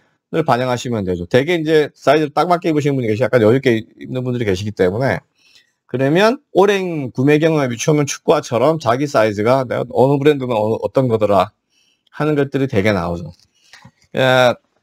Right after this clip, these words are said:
오래 보면, 오랫동안 지켜보면 나이키나 아디다스 유럽 사이즈 기준으로 보면,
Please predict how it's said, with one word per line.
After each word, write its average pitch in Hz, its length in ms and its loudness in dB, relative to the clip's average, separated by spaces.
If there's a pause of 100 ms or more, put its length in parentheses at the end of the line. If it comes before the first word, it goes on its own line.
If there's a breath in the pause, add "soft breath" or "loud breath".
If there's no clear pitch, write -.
(120)
오래 240 320 4
보면, 226 600 2
오랫동안 247 400 2
지켜보면 214 540 -2
나이키나 175 420 0
아디다스 160 480 -2
유럽 190 260 2
사이즈 202 300 -2
기준으로 165 480 -2
보면, 147 460 0